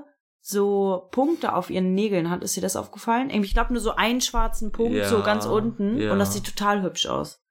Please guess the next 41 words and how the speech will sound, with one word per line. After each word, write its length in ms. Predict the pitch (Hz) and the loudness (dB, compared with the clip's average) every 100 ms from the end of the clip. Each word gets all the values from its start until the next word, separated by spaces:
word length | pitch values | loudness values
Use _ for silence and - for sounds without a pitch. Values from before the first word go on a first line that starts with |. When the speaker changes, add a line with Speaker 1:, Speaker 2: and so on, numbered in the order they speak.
| - | -4
Speaker 2:
Mhm. 420 | 92 90 90 - _ | 0 0 -2 -6 _
Okay, 500 | 104 107 - 95 90 - | -6 -4 -4 -4 -4 -8
muss 140 | - 104 | -12 -6
man 80 | 110 | -4
nochmal 200 | 107 104 | -2 -4
reinschauen. 400 | 107 - - 147 - _ | -6 -8 -14 -18 -20 _
Speaker 1:
Ja. 340 | 175 165 - _ - - - | -4 -4 -6 _ -20 -20 -10
Aber 160 | 190 220 | -2 0
nee, 120 | 226 | 0
das 160 | 220 226 | 0 -2
mit 120 | 214 | -2
dem 120 | 220 | -2
grünen 280 | 214 226 208 | 2 0 2
Tee, 320 | 226 233 269 269 _ - _ - | 2 2 0 -4 _ -20 _ 0
ähm, 440 | 208 208 208 208 _ | 2 2 -2 -6 _
fand 240 | - 233 | 0 0
ich 80 | 220 | 0
aber 180 | 180 185 | 2 2
sehr 220 | 185 180 | 2 0
süß. 400 | 170 165 160 - - | 0 -2 -4 -6 -2
Aber 180 | 180 190 | 2 2
so 100 | 190 | 2
ein 80 | |
bisschen 300 | 190 190 196 | 0 0 -2
dieses, 580 | 185 175 170 165 - - - - - | 0 0 0 -2 -4 -12 -20 -18 -6
Speaker 2:
Mhm. 420 | 90 87 82 92 - _ _ - | -2 -2 -2 -8 -16 _ _ -16
Speaker 1:
ja, 160 | - 156 | -6 -4
was 140 | 170 | 0
sollst 260 | 180 185 175 | 2 0 0
du 80 | 160 | 0
sagen? 340 | 165 175 180 | 2 2 0
Keine 220 | 170 156 165 | -2 -2 0
Ahnung. 360 | 165 156 151 _ - | 0 -2 -4 _ -2
Wer 180 | 165 | 0
hätte 180 | 156 156 | 0 0
jemand 300 | 170 185 180 | 0 2 2
jetzt 120 | 180 | 0
gesagt, 180 | - - | 2 0
trinkst 200 | - - | 2 -2
du 60 | - | -4
Kaffee? 560 | 190 185 214 214 214 | -6 -4 -2 -4 -6